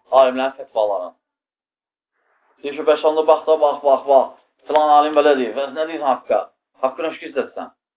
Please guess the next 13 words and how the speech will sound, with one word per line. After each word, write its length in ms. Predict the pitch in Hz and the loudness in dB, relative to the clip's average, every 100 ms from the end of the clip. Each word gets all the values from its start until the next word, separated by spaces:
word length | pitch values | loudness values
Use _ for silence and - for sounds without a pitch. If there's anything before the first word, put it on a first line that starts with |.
| _ _ _ _ _ _ _ _ _ _ _ | _ _ _ _ _ _ _ _ _ _ _
Subhanallah, 380 | - 135 135 120 | -8 -2 0 0
haqqı 240 | 135 - 143 | -4 -6 -12
heç 80 | - | -12
də 100 | 135 | -14
gizlətsən. 400 | 123 123 107 87 _ _ _ _ _ _ _ _ _ | -14 -18 -20 -20 _ _ _ _ _ _ _ _ _
Sadəcə 300 | 147 139 139 | 0 0 -4
məsələni 400 | 135 147 139 147 | -6 -4 -4 -4
bilmirlər. 460 | 135 113 80 71 - _ _ _ _ _ _ _ _ _ _ _ _ _ - | -6 -8 -12 -16 -18 _ _ _ _ _ _ _ _ _ _ _ _ _ -14
Fikri 300 | 202 226 226 | -12 -8 -4
məsələdir, 460 | 165 156 160 135 - | -2 2 0 0 -10
cihad 240 | 107 107 98 | -10 -10 -12
məsələsi, 340 | _ 78 _ _ | _ _ _ _
fikri 160 | 131 | _